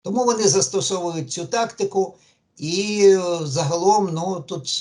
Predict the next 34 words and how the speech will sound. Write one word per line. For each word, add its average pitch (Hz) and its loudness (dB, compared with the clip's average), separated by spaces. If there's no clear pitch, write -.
щось - -4
тро-, 180 4
трішечки 196 2
зросли, 185 0
е, 147 -2
їхні 180 -2
успіхи. - -8
Ну, 196 -6
не 190 0
будемо, 147 0
да, 127 0
не 156 -2
будемо, 156 0
значить, 131 -2
е, 135 2
закривати 175 2
самі 156 -2
собі 156 -4
очі, 233 -4
да? 185 -4
Раніше, 185 0
от 131 -10
коли 175 -4
вони 170 -4
били 156 -2
по 156 -6
всій 147 -4
території, 139 -6
там 190 0
процент 196 0
доходив 190 0
до 165 -4
дев'яносто 175 -4
дев'яти. 165 -6